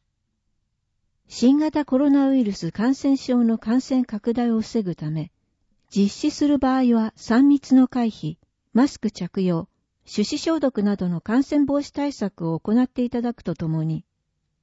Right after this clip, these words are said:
新型コロナウイルス感染症の感染状況によっては、中止も検討していただきますよ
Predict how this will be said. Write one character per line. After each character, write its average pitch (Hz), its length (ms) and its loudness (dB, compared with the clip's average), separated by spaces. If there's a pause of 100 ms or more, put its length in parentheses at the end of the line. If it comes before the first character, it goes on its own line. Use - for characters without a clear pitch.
(120)
新 285 280 2
型 302 220 -2
コ 277 120 0
ロ 294 100 4
ナ 285 140 2
ウ 285 80 2
イ 262 80 2
ル 226 80 -4
ス 175 160 -6
感 240 220 0
染 285 200 0
症 254 240 0
の 240 120 2
感 247 220 0
染 294 220 -2
状 285 200 0
況 190 220 -2
に 170 140 -2
よ 165 100 -4
っ - 20 -6
て - 220 -6
は、 156 200 -6 (300)
中 269 140 0
止 294 180 0
も 277 120 4
検 262 280 0
討 269 140 0
し - 40 -20
て 247 120 -2
い 254 60 -2
た 254 100 -2
だ 254 120 -2
き 254 120 -2
ま 247 120 4
す 196 160 -6
よ 160 260 -4